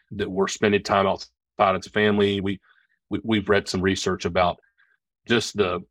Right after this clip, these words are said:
impact of phones in the room with your children. And it's, it's humbling. My wife and I both have a place in our house beside our refrigerator that we set our phones. And so the, our boys know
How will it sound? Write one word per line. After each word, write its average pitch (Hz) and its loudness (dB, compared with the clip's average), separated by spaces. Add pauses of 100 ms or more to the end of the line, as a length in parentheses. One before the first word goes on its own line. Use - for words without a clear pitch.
(160)
impact 104 -2
of 92 -4
phones 98 -2 (180)
in 104 0
the 87 -4
room 90 -2 (360)
with 98 2
your 90 -2
children. - 0 (400)
And 92 0
it's, - -4 (120)
it's - -8 (680)
humbling. 90 0 (480)
My 101 2
wife 104 2
and 101 -2
I 92 0
both 95 -4
have 90 -2
a 87 -8
place 95 -6
in 101 -4
our 92 0
house 95 -4
beside 101 0
our 95 0
refrigerator 87 -4
that 90 -10
we 92 -4
set 92 -2
our 92 -6
phones. - -14 (560)
And 82 -8
so 95 -2
the, 95 0
our 110 4
boys 104 2
know 92 -4